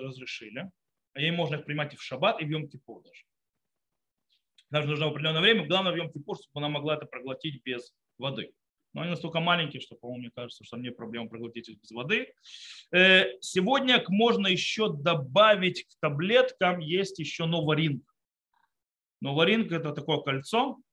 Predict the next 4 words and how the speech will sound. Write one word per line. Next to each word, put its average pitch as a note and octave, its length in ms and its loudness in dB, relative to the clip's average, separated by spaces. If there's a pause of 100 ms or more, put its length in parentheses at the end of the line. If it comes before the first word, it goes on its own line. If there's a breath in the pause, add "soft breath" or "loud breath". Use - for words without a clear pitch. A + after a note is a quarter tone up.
(460)
оно, D3 960 -2 (160)
э, B2+ 600 0
выбрасывает, C3 880 0 (1120)
э, B2 1040 -2